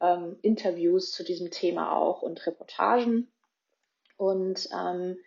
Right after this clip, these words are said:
in der Bundeswehrzeit habe ich gemerkt, okay, das ist einfach nicht meine Welt. Ich will mir was Eigenes aufbauen. Ich habe gemerkt, ich bin als Unternehmerin, als Selbstständige, als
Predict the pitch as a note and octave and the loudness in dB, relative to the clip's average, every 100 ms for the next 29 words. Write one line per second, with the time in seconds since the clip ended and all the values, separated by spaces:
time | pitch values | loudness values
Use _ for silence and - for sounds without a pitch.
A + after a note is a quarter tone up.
0 | - - _ A3 G3+ G#3+ C#4 - G3+ - | -20 -20 _ 6 8 8 4 4 0 2
1 | G3 G3 G#3+ G3 - - - F3+ F3 - | 2 2 2 0 -2 -6 -6 -2 -2 -2
2 | G3 G#3 F#3+ F#3+ - F#3+ F#3 F#3+ F#3 F3+ | 6 6 6 -2 -6 -4 0 -2 -2 -4
3 | F3 F3+ G3 G#3 - F3 E3+ E3+ - - | 0 2 2 2 -2 -2 -4 -6 0 2
4 | C4 B3 G3+ G3+ - F#3 F3+ F#3+ - F3 | 2 0 0 0 -2 -2 -4 -10 -8 -6
5 | F#3+ G3 G3 - - G#3+ A3+ A3+ - - | -2 -2 -2 -10 2 4 6 4 0 -4
6 | - F#3+ F3 F#3 A#3 G#3+ G3+ G3+ G3+ - | -2 -4 -2 2 2 2 0 0 -4 -20
7 | - - - F#3 - G#3 G#3+ - - G3+ | -20 -16 -4 -4 0 2 2 2 -2 0
8 | F#3+ F#3 F#3+ F#3+ - F#3 - - | 0 2 4 2 0 -6 -12 -8